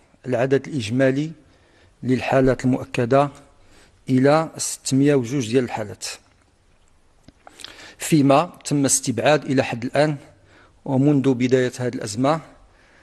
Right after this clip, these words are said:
ألفين ومائتين وثمانية وتسعين حالة كانت محتملة وتم استبعادها جراء تحليل مخبري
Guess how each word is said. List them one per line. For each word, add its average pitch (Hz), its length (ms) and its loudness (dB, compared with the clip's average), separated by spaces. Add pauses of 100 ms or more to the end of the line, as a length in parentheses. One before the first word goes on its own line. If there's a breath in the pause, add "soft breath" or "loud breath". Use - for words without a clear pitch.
(420 soft breath)
ألفين 147 440 2
ومائتين 135 560 0
وثمانية 131 380 -2
وتسعين 151 600 -2 (580 soft breath)
حالة 139 460 4
كانت 143 460 0
محتملة 120 720 -2 (240)
وتم 131 300 -2
استبعادها 123 840 0 (520 loud breath)
جراء 135 440 0
تحليل 135 420 -2
مخبري 127 600 -2